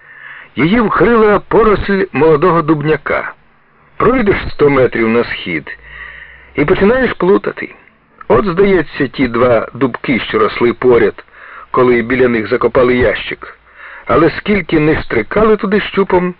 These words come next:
нічого схожого не намацали. «Видно, не тут треба шукати», — думали прибулі. «Може, он коло тих дерев? Там теж два дубки поряд ростуть. Трохи далі ще точнісінько така ж зелена пара».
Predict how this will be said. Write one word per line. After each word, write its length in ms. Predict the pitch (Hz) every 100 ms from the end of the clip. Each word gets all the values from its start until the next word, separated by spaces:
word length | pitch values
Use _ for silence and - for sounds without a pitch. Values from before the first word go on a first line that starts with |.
| _
нічого 400 | - 127 147 127
схожого 480 | 104 - 156 165 151
не 100 | 135
намацали. 580 | 117 110 107 - 73 - - _ _ - - _ _ _ - - -
«Видно, 540 | 92 127 196 165 185 185
не 220 | 147 156
тут 280 | - 196 208
треба 260 | 196 190 185
шукати», — 640 | - - - 143 - 117
думали 360 | 123 127 117
прибулі. 540 | 110 127 117 110 85 73 - _ - - - -
«Може, 340 | 117 160 143 -
он 260 | 147 160 151
коло 260 | 147 135
тих 280 | - 214 220
дерев? 420 | 208 220 147 98 - - - - -
Там 260 | 107 110 -
теж 280 | 147 196 156
два 240 | 131 180
дубки 560 | 170 180 - 180 185 185 -
поряд 320 | 147 170 160
ростуть. 540 | 165 - 170 170 - - - - - - -
Трохи 300 | - 131 131
далі 320 | 123 135 131
ще 460 | 120 - - 123 147
точнісінько 960 | - 180 - 165 - 170 160 170 170 160
така 360 | 151 139 156
ж 60 | 156
зелена 380 | 131 151 165 165
пара». 460 | - 139 160 165